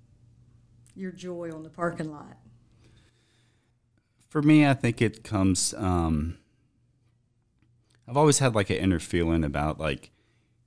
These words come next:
Speaker 2: I wanna make people happy, um, and just bring joy, like, as you just said, and just, um,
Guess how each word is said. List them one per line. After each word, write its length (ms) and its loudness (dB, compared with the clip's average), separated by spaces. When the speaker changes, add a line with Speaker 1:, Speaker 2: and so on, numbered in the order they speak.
Speaker 2:
I 40 -6
wanna 180 6
make 180 2
people 300 -6
happy, 680 -4
um, 420 -8
and 180 0
just 340 -4
bring 280 0
joy, 520 -2
like, 240 -20
as 360 -6
you 140 -16
just 320 -6
said, 480 -2
and 220 -2
just, 380 -6
um, 400 -6